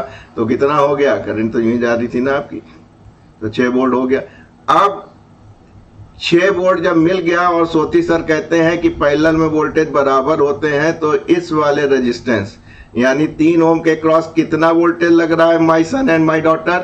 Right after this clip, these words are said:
six volt का। अम्मा ऊपर भूल जाओ भाई, यही तो वोल्टेज लग रहा है। और अभी interesting चीज दिखाएंगे। तो current जो आई वन निकल आई आपकी V upon resistance, resistance आपका तीन था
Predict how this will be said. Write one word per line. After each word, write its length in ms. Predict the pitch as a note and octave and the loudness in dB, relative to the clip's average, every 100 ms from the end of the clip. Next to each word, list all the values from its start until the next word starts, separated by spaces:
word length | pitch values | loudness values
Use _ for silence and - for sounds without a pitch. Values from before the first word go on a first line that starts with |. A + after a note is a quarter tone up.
| - - | -6 -14
six 380 | - D#3+ D#3+ | -2 -2 -2
volt 300 | D#3 D#3 D#3 | 0 0 0
का। 500 | - C#3+ - - - - - | 0 -2 -2 -6 -14 -20 -10
अम्मा 220 | G#2+ A#2+ | -4 0
ऊपर 280 | A2+ A2 C3+ | 0 0 -2
भूल 240 | B2 B2 C3+ | 0 0 2
जाओ 180 | C3 | 2
भाई, 360 | G#2 A2+ - G#2 - A2 | 2 0 -2 -6 -12 -8
यही 260 | A2 G#2+ C3 | -4 -2 -2
तो 120 | C3 | -2
वोल्टेज 360 | B2 A2+ C3 | -2 -2 -2
लग 240 | B2 B2 B2 | 0 -2 0
रहा 120 | B2+ | 0
है। 420 | A#2+ D#3 - - - - - | 0 -2 -6 -20 -20 -20 -6
और 140 | A2 A2+ | -2 0
अभी 160 | A#2+ | 2
interesting 460 | B2 B2 A#2+ C#3 B2 | 0 0 -2 -2 -2
चीज 140 | C3 | -2
दिखाएंगे। 580 | B2 B2 C#3 D3 A#2+ E2 - - - | -2 -2 0 0 0 -2 -4 -18 -12
तो 80 | - | -12
current 720 | - - C3+ C#3 D3 D#3 B2+ | -10 0 2 2 2 -2 -2
जो 280 | B2+ C3+ - | 0 0 2
आई 200 | B2 B2+ | 0 0
वन 240 | C3 C#3+ C#3+ | 0 0 0
निकल 320 | C3+ C#3+ C#3 | 0 2 2
आई 200 | C#3 C3+ | 2 4
आपकी 440 | B2+ A#2 - G#2+ G#2+ - - - _ - | 2 0 -2 -2 -2 -12 -20 -20 _ -14
V 320 | G2+ G2+ A2+ C#3+ C#3+ C#3 | -12 -2 -2 0 2 0
upon 520 | - - B2+ C3 A#2+ | 0 0 0 0 0
resistance, 800 | A#2 A2 A#2+ - - C3+ G#2 G#2+ - - - A2 | 0 0 -4 -4 -2 -2 -2 -6 -12 -14 -10 -4
resistance 460 | G#2+ G#2+ B2+ A#2+ | -4 -2 -6 -4
आपका 280 | A#2+ A#2+ C3 | -4 -4 -4
तीन 360 | B2+ B2+ C#3 C3+ | -4 -2 -2 -2
था 180 | F#2 | -4